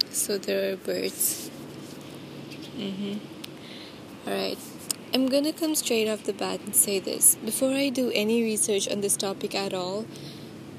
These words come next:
I wouldn't be who I am if it were not for the books I was obsessed with throughout my childhood and now seeping into adulthood.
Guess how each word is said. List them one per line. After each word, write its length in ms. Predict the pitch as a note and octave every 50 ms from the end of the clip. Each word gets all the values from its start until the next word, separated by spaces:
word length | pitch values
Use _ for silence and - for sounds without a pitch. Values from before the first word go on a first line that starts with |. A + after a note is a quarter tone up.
| - -
I 80 | - A#3
wouldn't 300 | A#3 A#3 C4 C4+ C#4 C#4+
be 140 | C#4+ D4 C4+
who 120 | C4 B3+
I 220 | B3 A#3 A3+ G#3+ -
am 320 | - G3 G3+ G3+ G3+ F#3+
if 140 | - - -
it 120 | A3+ - -
were 140 | A3 G#3
not 260 | G3+ G3 G3 G3+ G3+ G3+
for 200 | - - G#3+ F#3+
the 100 | G3 F#3
books 380 | F3+ G3 G3 F#3+ - - - - -
I 60 | G3
was 200 | F#3+ F#3+ F#3 -
obsessed 540 | G3 F#3 F#3 - - G#3 G3 G3 - - -
with 200 | F#3+ F#3+ F#3 -
throughout 380 | - G#3+ G3 G3 G3 G3 G3
my 140 | G#3 G3 F#3+
childhood 560 | F#3+ - - F#3 F3+ F3+ F3+ F#3+ G3 - - - - - - - - - - -
and 100 | G#3+ G#3+
now 180 | G#3 G3 G3 G3
seeping 520 | - - - G3+ G3 G3 - G#3 F#3+ F#3+
into 240 | G3 G3 F#3+ - G3
adulthood. 560 | F#3+ F3+ F#3 F#3 F#3 F#3 - - G3 F#3+ F#3